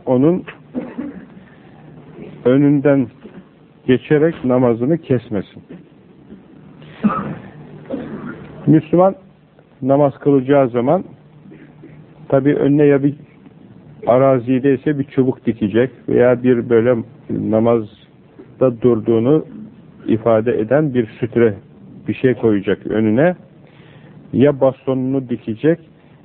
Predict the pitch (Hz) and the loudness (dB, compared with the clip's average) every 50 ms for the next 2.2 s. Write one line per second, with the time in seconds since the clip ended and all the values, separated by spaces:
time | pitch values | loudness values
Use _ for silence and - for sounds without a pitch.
0 | - - - 135 147 151 147 139 143 143 - - 143 135 117 110 131 127 127 127 | -12 -2 2 4 4 4 4 2 0 -4 -6 -2 -2 -2 -2 -2 -2 0 0 2
1 | 127 135 127 123 131 156 170 180 165 - 180 180 - - - 135 135 135 135 135 | 2 0 -2 0 2 4 4 4 2 0 -2 -2 -2 -2 0 0 2 2 2 2
2 | 127 143 147 143 | 2 2 2 2